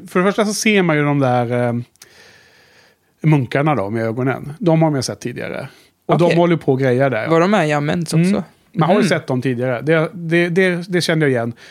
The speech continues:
Speaker 1: Och precis, det är The First som har skickat tillbaks Angel. Och därför han kom tillbaks från helvetet. Det är så det
Speaker 2: Mm.
Speaker 1: är.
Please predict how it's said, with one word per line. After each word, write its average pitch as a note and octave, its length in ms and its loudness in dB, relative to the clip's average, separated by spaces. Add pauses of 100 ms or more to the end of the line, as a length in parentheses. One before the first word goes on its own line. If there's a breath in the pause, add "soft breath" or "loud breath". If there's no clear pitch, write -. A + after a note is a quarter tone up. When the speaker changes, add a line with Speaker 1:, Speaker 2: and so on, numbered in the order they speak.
Speaker 1:
Och - 260 -2
precis, E3 380 2
det D3+ 100 2
är D3+ 40 4
The D#3+ 120 2
First G#3+ 320 0
som F3 100 0
har D3+ 40 -2
skickat D3+ 240 -4
tillbaks C3+ 260 -2
Angel. D#3 380 0
Och D3 80 2
därför A3 260 2
han C#3+ 80 0
kom C#3+ 120 -2
tillbaks C3+ 220 -2
från C3+ 100 -2
helvetet. D3+ 680 -2
Det G#3+ 40 -6
är F#3 40 0
så C4+ 200 2
det E3+ 60 4
Speaker 2:
Mm. F#3+ 120 2
Speaker 1:
är. D#3+ 80 -4